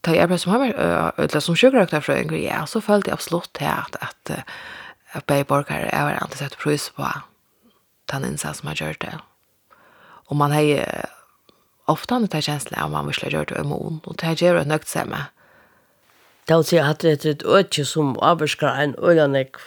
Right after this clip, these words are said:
Speaker 2: eisen till känslomässiga, som människa.
Speaker 1: Det gör det. Det gör det. Jag är på ett östskifte, eh, av psykiatriska deplen.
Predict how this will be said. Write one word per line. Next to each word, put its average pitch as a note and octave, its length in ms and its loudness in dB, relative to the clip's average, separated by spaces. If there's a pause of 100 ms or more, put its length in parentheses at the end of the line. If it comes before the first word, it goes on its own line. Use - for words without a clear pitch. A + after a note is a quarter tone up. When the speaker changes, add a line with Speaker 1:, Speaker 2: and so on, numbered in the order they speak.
(140)
Speaker 2:
eisen D3+ 340 -4
till C#3 220 -6
känslomässiga, C3 880 -6 (800)
som E3 200 2
människa. C#3+ 460 2 (220)
Speaker 1:
Det - 200 -6
gör E3+ 180 -6
det. E3 180 -8 (680)
Det - 220 -14
gör F3 160 -10
det. F3 140 -12 (1800)
Jag - 180 2
är F#3 40 4
på E3+ 120 -2
ett D#3 80 -2
östskifte, - 540 -4
eh, - 760 -6
av - 40 -12
psykiatriska - 600 -2
deplen. - 580 -6